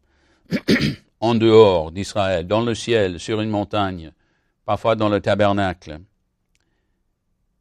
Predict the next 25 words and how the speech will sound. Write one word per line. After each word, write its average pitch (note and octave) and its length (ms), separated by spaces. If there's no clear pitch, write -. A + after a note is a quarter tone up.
Il D#3+ 180
leur C3 160
a A#2+ 100
offert C3 280
des G#2 140
bénédictions, A2 720
ils C3 220
avaient A#2+ 260
accepté A2 840
de G#2+ 120
lui G2+ 220
obéir, F#2+ 500
ils C#3 160
sont D3 260
entrés C3 480
dans A2 280
une G#2 320
alliance A2+ 680
avec G2+ 340
lui, G2+ 320
mais A2+ 300
ils B2+ 200
ne B2 80
pouvaient A2+ 320
pas B2 380